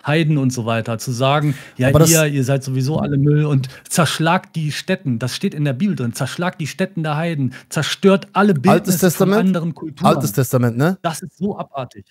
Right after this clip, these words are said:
Speaker 2: Ja.
Speaker 1: Ja?
Speaker 2: Das Altes Testament
Speaker 1: Und
Speaker 2: aber,
Speaker 1: das hat
Speaker 2: oder?
Speaker 1: nichts mehr für mich mit, mit irgendwie sowas zu tun. Ja, und dann, na toll, dann, weißt, wenn ich sage so, „Okay, ja, ihr trinkt keinen Alkohol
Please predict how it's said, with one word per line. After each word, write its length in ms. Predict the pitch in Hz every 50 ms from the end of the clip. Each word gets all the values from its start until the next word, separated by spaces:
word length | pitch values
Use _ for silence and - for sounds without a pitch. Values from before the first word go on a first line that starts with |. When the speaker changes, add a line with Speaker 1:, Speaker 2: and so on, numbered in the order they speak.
| _
Speaker 2:
Ja. 400 | - 120 127 123 117 117 127 139 - _ _ _ -
Speaker 1:
Ja? 180 | 143 151 147 -
Speaker 2:
Das 120 | - 123 -
Altes 320 | - 165 214 - 165 127
Testament 400 | - 143 110 - 135 123 127 117
Speaker 1:
Und 40 | 127
Speaker 2:
aber, 80 | - 214
Speaker 1:
das 120 | 220 127
hat 60 | 135 165
Speaker 2:
oder? 60 | 208 226
Speaker 1:
nichts 200 | 247 - - -
mehr 100 | 202 185
für 100 | - 175
mich 180 | 175 170 - -
mit, 120 | 160 127 - _ 175
mit 240 | 165 156 160 147 -
irgendwie 380 | 175 165 170 165 165 151 147
sowas 320 | 143 135 156 151 151 143 -
zu 80 | -
tun. 240 | 139 - 160 156 147
Ja, 240 | 143 147 156 170 170
und 80 | 147 143
dann, 160 | 139 135 131 - - - _
na 80 | 135 139
toll, 180 | 135 - 196
dann, 380 | 175 143 147 151 - 160 180 - _ _ - -
weißt, 220 | 156 165 160 -
wenn 80 | 170 160
ich 100 | 139 -
sage 260 | - 151 160 165 156
so, 140 | 135 151 135
„Okay, 360 | 135 131 - 180 170 170 175 - _ _ _ _ _ _ _ _ _ _
ja, 320 | - 151 160 160 156 143 - - - -
ihr 160 | 165 151 147
trinkt 220 | - - 190 185 -
keinen 160 | 165 151 143
Alkohol 680 | 151 180 196 196 - 143 143 151 165 180 180 - -